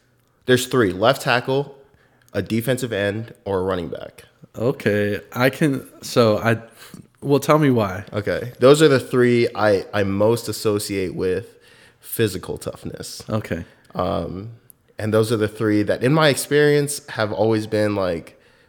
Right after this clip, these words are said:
Speaker 1: really good guys,
Speaker 2: Uh-huh.
Speaker 1: really cool guys, nice, um, mean on the field, nice,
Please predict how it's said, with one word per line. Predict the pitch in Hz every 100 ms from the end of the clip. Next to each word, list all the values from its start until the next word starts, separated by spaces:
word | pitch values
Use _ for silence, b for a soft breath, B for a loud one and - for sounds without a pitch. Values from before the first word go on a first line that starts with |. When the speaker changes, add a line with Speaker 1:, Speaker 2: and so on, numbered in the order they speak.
| b
Speaker 1:
really | - 107 104
good | 92 90
guys, | 87 82 - - -
Speaker 2:
Uh-huh. | 110 101
Speaker 1:
really | 98 104 104 101
cool | - 98
guys, | 98 98 95 95 95
nice, | 95 95 95 95 101 - B B B B
um, | 92 90 87 82 95
mean | 123 143
on | 131
the |
field, | 123 131 123 120 107
nice, | 104 104 101